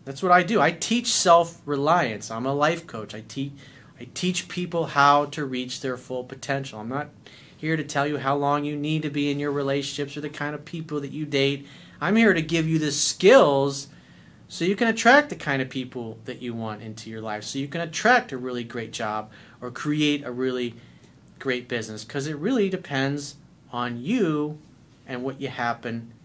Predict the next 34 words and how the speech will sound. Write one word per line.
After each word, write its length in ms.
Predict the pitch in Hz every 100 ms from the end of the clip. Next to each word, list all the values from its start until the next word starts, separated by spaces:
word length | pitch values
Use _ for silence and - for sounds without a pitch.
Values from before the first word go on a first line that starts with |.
| - - -
to 100 | 117
do 220 | 139 165
with 200 | 160 -
that. 300 | 107 104 - - - - - - - - - - - - - - -
'Cause 120 | 131
when 100 | 139
you 100 | 147
look 160 | 180
at 80 | 156
society, 800 | 147 139 214 233 196 185 202 - - - - - - - - -
everybody's 500 | 131 151 151 156 147
trying 420 | - 147 147 147
to 100 | 139 - - - -
imprint 560 | 170 165 - 156 151 156 - - -
their 320 | 135 139 143
ideas 640 | 139 143 135 160 220 165 139
of 100 | 135
what 240 | 143 143
people 380 | - 147 143 135
should 260 | 135 127 120
be, 320 | 233 214 190
and 160 | 151
most 240 | 139 160 160
people 160 | 139
are 60 | 143
trying 220 | 139 139
to 80 | 127
fit 240 | - 147
in 60 | 135
that 180 | 127 127
little 180 | 127 117
box. 500 | 165 202 180 - - - - - - - - - - - -
And 140 | 143
statistically, 1000 | 139 160 160 277 220 196 160 160 175 165